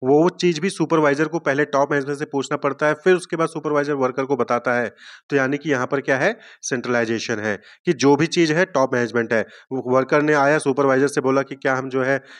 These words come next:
ये स-, स्टेशनरी म-, परचेज करवा सकते हैं, तो सुपरवाइजर बोलता है, "नहीं, पहले मैं टॉप मैनेजमेंट से पूछूंगा, फिर मैं तुमको परमिशन दूंगा।"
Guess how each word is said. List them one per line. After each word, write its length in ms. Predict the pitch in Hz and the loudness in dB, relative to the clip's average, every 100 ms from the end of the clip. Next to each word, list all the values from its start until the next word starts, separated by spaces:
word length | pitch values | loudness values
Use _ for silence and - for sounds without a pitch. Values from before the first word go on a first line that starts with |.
| - | -6
ये 160 | 127 139 | 0 0
स-, 100 | 139 - | 0 -4
स्टेशनरी 500 | 135 - 131 - 135 | -4 0 -2 0 -2
म-, 100 | 127 | -2
परचेज 360 | 127 127 143 127 | -2 -2 0 0
करवा 200 | 131 139 | 0 0
सकते 260 | 143 - | -2 -2
हैं, 120 | 143 | -2
तो 120 | 139 123 | -2 -4
सुपरवाइजर 460 | 135 131 127 127 | -6 -4 -2 0
बोलता 220 | 131 123 | -2 -2
है, 60 | 131 | -2
"नहीं, 220 | 123 160 | 0 -4
पहले 480 | 160 - - 120 127 | -6 -16 -6 -2 -2
मैं 100 | 131 | 0
टॉप 200 | 120 123 | 0 0
मैनेजमेंट 260 | 123 120 123 | 0 -2 -4
से 60 | |
पूछूंगा, 400 | 135 139 131 151 | -2 -2 -2 -4
फिर 180 | 160 180 | 0 0
मैं 160 | 175 160 | 2 0
तुमको 260 | 156 139 | -2 -2
परमिशन 420 | 143 127 117 123 110 | -2 0 -2 -2 -4
दूंगा।" 320 | 104 101 | -4 -4